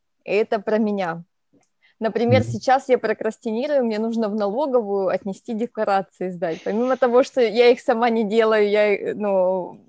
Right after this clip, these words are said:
Speaker 1: отдала, мне их сделали, а теперь мне нужно просто в налоговую поехать.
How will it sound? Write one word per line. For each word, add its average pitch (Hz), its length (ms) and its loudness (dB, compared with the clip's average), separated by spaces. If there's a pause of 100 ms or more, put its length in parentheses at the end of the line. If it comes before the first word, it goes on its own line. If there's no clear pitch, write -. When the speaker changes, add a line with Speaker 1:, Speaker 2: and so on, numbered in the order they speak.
Speaker 1:
отдала, 196 440 2
мне 202 260 -4
их 214 80 -4
сделали, 254 540 -2
а 190 60 -4
теперь 233 260 -6
мне 240 120 -2
нужно 220 300 -2
просто 233 320 -4
в 214 60 -4
налоговую 196 560 0
поехать. 185 600 -6